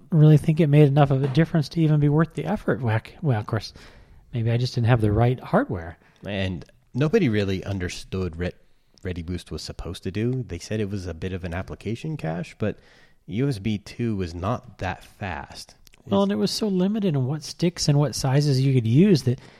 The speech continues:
Speaker 1: even if you had an extra U S B stick sitting around, the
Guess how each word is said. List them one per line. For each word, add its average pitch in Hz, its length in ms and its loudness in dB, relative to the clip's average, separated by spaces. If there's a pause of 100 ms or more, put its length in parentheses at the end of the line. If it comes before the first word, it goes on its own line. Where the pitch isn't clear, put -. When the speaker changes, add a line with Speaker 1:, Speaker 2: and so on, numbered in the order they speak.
(120)
Speaker 1:
even 180 200 6
if 151 120 2
you 127 80 2
had 117 320 2
an 202 100 2
extra 117 300 0
U 107 120 0
S 110 120 -4
B 110 120 -6
stick - 360 -8
sitting - 260 -8
around, 117 440 2
the 107 180 -2